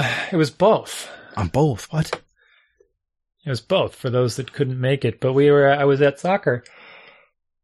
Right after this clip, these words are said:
Speaker 1: <sighs> Sorry for the yawning. I was at the soccer game being infuriated by things that were happening.
Speaker 2: Hmm.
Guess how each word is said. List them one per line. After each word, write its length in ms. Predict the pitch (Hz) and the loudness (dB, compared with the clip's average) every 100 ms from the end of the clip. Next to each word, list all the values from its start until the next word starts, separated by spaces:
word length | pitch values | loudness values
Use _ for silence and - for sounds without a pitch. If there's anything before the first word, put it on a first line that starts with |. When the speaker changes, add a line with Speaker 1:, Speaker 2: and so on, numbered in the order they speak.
| _ _ - | _ _ 2
Speaker 1:
<sighs> 0 | 381 381 349 214 - - | 6 8 6 4 0 -4
Sorry 320 | 202 196 208 | 2 4 4
for 100 | 147 | 0
the 80 | 131 | 2
yawning. 380 | 135 147 127 | 4 4 2
I 40 | 139 | 2
was 120 | 139 | 4
at 120 | 147 143 | 4 2
the 120 | 131 | -2
soccer 320 | - 165 135 | 0 -2 -2
game 360 | 117 117 117 113 | -2 0 0 0
being 440 | 120 120 117 110 _ | 0 0 0 -4 _
infuriated 840 | - 127 - 139 135 127 110 107 104 | -4 -2 2 2 2 2 2 0 -2
by 240 | 110 101 | -2 -2
things 340 | 98 113 107 - | -6 -8 -8 -10
that 80 | 113 | -10
were 80 | |
happening. 480 | 104 104 110 104 104 - _ _ _ - - - - _ | -10 -10 -12 -12 -12 -14 _ _ _ -20 -20 -20 -20 _
Speaker 2:
Hmm. 260 | 131 127 | 0 2